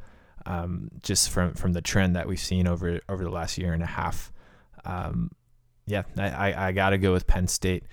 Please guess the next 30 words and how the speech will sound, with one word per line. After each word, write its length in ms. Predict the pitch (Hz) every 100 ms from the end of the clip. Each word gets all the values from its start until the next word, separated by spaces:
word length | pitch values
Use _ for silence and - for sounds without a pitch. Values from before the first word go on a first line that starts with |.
| - - -
and 120 | 98
I 60 | 92
think, 680 | - 104 107 92 - - _ _ _ - _ _ _ _
I 60 | 110
don't 160 | 120 120
think 100 | 123
it's 80 |
gonna 120 | 117 113
be 60 |
a, 80 | 104 -
a 60 | 117
rout. 340 | 95 92 - _ _ _ _ _ 90
I, 220 | - 98
I 20 |
don't 320 | 90 98 98
think 120 | 98
it's 120 | 92 -
gonna 100 | 90
be 40 |
close, 280 | - 85 -
though. 140 | 90
I 80 | 85
think 340 | 85 90 - -
Penn 160 | - 90
State 240 | - 90
is 100 | 92
gonna 200 | 92 90
pull 260 | - 90 87
away, 380 | 87 90 87 - - - - - - - -
uh, 420 | 90 85 87